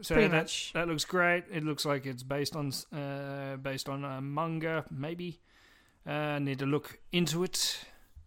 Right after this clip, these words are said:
Speaker 2: Yes.
Speaker 1: Definitely ha-, have that
Speaker 2: Definitely.
Speaker 1: feel. Uh, it sort of,
Speaker 2: Mm.
Speaker 1: sort of reminds me, and now I'm probably gonna botch this up, but it sort of reminds me, it's, uh, I think it's, it's sci-fi. It's from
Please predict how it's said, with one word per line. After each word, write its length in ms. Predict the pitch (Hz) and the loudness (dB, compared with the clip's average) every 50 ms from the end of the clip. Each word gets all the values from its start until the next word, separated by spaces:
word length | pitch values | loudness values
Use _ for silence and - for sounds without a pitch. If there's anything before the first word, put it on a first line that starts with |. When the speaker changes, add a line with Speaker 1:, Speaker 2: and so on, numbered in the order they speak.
| - - - - - | -20 -20 -20 -10 -4
Speaker 2:
Yes. 840 | - 196 208 247 277 240 185 - - - - - - - - - - - - - - - - - | 0 4 4 6 6 6 6 4 2 2 0 0 -2 -2 -4 -8 -10 -14 -18 -20 -20 -20 -16 -12
Speaker 1:
Definitely 440 | - 135 120 - 139 135 135 139 147 | -10 -8 -6 -4 -4 -2 -2 -4 -4
ha-, 60 | - - - - | -6 -10 -10 -8
have 140 | 139 135 135 | -6 -4 -2
that 60 | - | -2
Speaker 2:
Definitely. 340 | 233 - - 214 185 156 143 | 0 0 0 2 2 2 2
Speaker 1:
feel. 140 | 139 151 190 - - - - - - - _ _ _ _ _ _ _ _ - | 0 -2 -4 -6 -12 -20 -20 -20 -20 -20 _ _ _ _ _ _ _ _ -2
Uh, 200 | 175 175 175 185 180 | 0 0 0 0 0
it 60 | 156 | -2
sort 180 | - 285 302 | 0 2 4
of, 60 | 311 - | 6 6
Speaker 2:
Mm. 280 | 220 214 196 180 175 | 6 6 4 2 2
Speaker 1:
sort 200 | 170 208 269 294 311 | 2 2 2 2 2
of 60 | 302 | 2
reminds 460 | 294 262 233 226 214 214 202 185 - | 4 4 6 6 6 4 4 2 2
me, 240 | 208 202 196 196 170 | 2 4 4 2 2
and 180 | 170 180 170 | 0 0 2
now 220 | 156 151 147 143 135 | 4 4 4 4 4
I'm 260 | 131 135 131 139 139 - | 2 2 0 -4 -8 -10
probably 380 | - - 160 143 143 139 131 127 123 135 - | 0 4 4 6 6 4 0 -2 -4 -6 -4
gonna 200 | 143 131 127 123 | -4 -2 -2 -2
botch 300 | 156 151 139 123 - - | -4 -4 -6 -4 -6 -6
this 160 | 135 - - | -4 -4 -2
up, 200 | 147 139 139 - | -2 -4 -2 -2
but 140 | 139 143 143 | -2 -2 -2
it 100 | 147 147 | -2 -2
sort 200 | - - 220 220 | -2 -2 -2 0
of 80 | 226 208 | 0 0
reminds 340 | 190 180 170 160 156 143 | 0 2 2 2 0 0
me, 180 | 156 156 151 147 | 0 0 0 0
it's, 200 | 147 143 - - - | 0 -2 -4 -4 -2
uh, 840 | 151 139 139 143 143 139 139 139 139 139 139 135 135 135 135 131 131 131 - - - - _ _ _ _ - | -2 0 0 0 0 0 0 0 0 0 0 -2 -2 -4 -4 -6 -8 -12 -14 -16 -18 -20 _ _ _ _ -12
I 60 | 156 156 | -10 -6
think 220 | - 208 202 185 | -4 -4 -4 -4
it's, 300 | 165 - - - - - _ _ _ _ _ _ _ | -4 -6 -6 -8 -8 -10 _ _ _ _ _ _ _
it's 220 | - - 143 - - | -8 -6 -2 0 0
sci-fi. 760 | - - 208 202 214 208 - - 139 120 120 117 143 170 - - - _ _ _ _ _ _ _ _ _ _ - | 2 4 6 6 6 4 2 0 -2 -2 -2 -4 -6 -8 -10 -14 -20 _ _ _ _ _ _ _ _ _ _ -6
It's 140 | 147 139 - | -4 -4 0
from 560 | - - 180 175 170 165 165 165 160 160 156 | 4 4 6 6 6 4 4 2 0 -2 -6